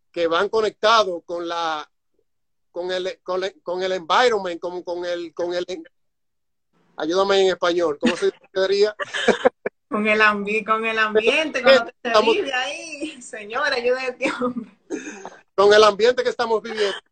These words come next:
Speaker 1: que
Speaker 2: Ay.
Speaker 1: estamos adaptándonos a, a, a un círculo íntimo que nos está exponiendo a grandes personas a nivel mundial. Entonces,
Speaker 2: Así es.
Speaker 1: ¿qué se puede esperar de Luggage Fit?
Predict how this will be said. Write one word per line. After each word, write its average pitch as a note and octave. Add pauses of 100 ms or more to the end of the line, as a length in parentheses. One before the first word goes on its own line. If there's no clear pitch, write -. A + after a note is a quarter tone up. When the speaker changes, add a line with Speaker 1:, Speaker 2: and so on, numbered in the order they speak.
(220)
Speaker 1:
que G3+ (100)
Speaker 2:
Ay. G#4
Speaker 1:
estamos A#3
adaptándonos G#3 (720)
a, E3+
a, E3 (1000)
a E3+
un G#3+
círculo G#3+
íntimo F#3
que E3+
nos E3
está G3
exponiendo G3+
a D#3
grandes F#3
personas F3
a D#3
nivel D#3
mundial. D3+
Entonces, E3
Speaker 2:
Así F#3+
es. - (240)
Speaker 1:
¿qué F#3
se G#3
puede G3
esperar F3+
de D#3+
Luggage E3
Fit? C3+